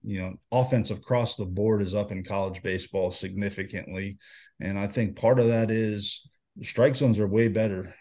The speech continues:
uh, with all the, the in-stadium data stuff that the umpires get their report on.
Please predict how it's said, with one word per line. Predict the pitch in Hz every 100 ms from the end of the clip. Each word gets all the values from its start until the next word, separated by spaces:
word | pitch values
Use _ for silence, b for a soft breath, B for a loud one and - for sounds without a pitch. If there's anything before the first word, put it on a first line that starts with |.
| 107
uh, | 92 95 95
with | 98 92
all | 107 110
the, | 101 98 95 - _ _ _ _ _ -
the | 104 95 113
in-stadium | 117 113 123 113 110 110 107 101 101 98 _ -
data | 110 113 117
stuff | - - 117 -
that | 101
the | 98
umpires | 110 117 107 101
get | 104 117
their | 107
report | 98 - 107 113
on. | 117 123